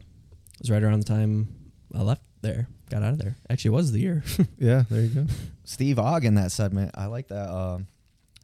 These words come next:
Speaker 3: you guys remember? You guys ever play Grand Theft Auto five?
Speaker 2: No.
Speaker 1: I played it, but I
Speaker 3: Uh,
Speaker 1: did no memory of it.
Speaker 3: he's
Speaker 2: Not a
Speaker 3: one of the,
Speaker 2: G T I
Speaker 3: he's
Speaker 2: guy.
Speaker 3: one of the characters
Speaker 2: Oh, really?
Speaker 3: in the game, yeah.
Speaker 2: Oh,
Speaker 3: Stephen
Speaker 2: that's
Speaker 3: Ogg. And
Speaker 2: cool.
Speaker 3: he also,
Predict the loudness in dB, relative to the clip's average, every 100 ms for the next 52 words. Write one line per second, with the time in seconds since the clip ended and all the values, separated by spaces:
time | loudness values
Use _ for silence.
0 | -14 -2 -2 0 -2 -2 -2 0 0 2
1 | 0 -2 -2 -2 -2 0 0 0 -4 -4
2 | -6 _ _ _ 2 2 0 -8 -20 -20
3 | -20 -20 _ 2 4 6 6 4 4 2
4 | 0 -2 -4 _ -16 -6 2 6 6 6
5 | 4 4 2 2 4 8 10 10 8 8
6 | 8 8 6 2 0 0 2 2 -2 -4
7 | -6 -8 -14 -18 -20 -20 -20 -20 -2 6
8 | 8 10 8 6 2 0 -2 -2 -4 -8
9 | _ -4 2 4 4 4 6 6 4 0
10 | -2 -4 -6